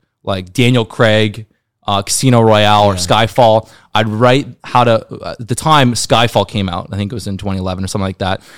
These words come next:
Speaker 1: And I wrote, like, how to build a body like Daniel Craig and, and Skyfall, the portion, stuff like that. And my website really started taking off. And then I didn't even care about doing YouTube or stuff like that. And so YouTube,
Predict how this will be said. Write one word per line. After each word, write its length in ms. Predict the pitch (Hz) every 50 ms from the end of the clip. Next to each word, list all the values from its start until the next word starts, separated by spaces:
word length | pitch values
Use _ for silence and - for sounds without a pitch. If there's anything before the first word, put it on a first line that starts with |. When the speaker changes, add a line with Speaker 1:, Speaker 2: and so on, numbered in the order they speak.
| - -
Speaker 1:
And 100 | - 107
I 80 | 101 104
wrote, 240 | 101 110 117 113
like, 180 | - 107 95 95
how 120 | - 113
to 80 | 107 104
build 180 | 98 104 104 101
a 40 |
body 260 | 85 101 90 95 98 95
like 100 | 95 95
Daniel 220 | - 98 92 92
Craig 240 | 90 - 101 95 92
and, 160 | 95 92 90 -
and 80 | 92
Skyfall, 460 | 90 - - 120 123 120 - 131 117 107
the 140 | 92 95
portion, 420 | 92 - 127 135 127 113 - 127 113
stuff 240 | - - 120 - -
like 140 | 110 -
that. 280 | - 113 110 113 - - - - - - _ _ _ -
And 120 | 110 117 117
my 240 | 123 131 131 131 127
website 480 | 113 120 135 151 139 - 160 110 95 104 117 117
really 200 | 127 139 139 123
started 240 | - 139 123 110
taking 260 | - - 131 117 113 110
off. 380 | 123 135 120 101 101 - - _ -
And 180 | 117 127 135
then 380 | 160 202 220 196 180 175 151 135 _ - - - _ -
I 100 | 107 131
didn't 160 | 170 226 247 240
even 140 | 180 135
care 280 | 110 - - 147 160 165
about 220 | 156 139 123 117 107
doing 240 | 117 120 113 113 107
YouTube 540 | 110 113 107 - - - 110 107 104 98
or 80 | - 107
stuff 260 | - - 110 - -
like 200 | 117 101 95 -
that. 340 | - 95 101 123 135 - - _ _ _ _ _ -
And 120 | 113 113
so 220 | - - 135 113 107
YouTube, 800 | 107 107 120 165 208 202 - - 175 156 143 135 123 127 120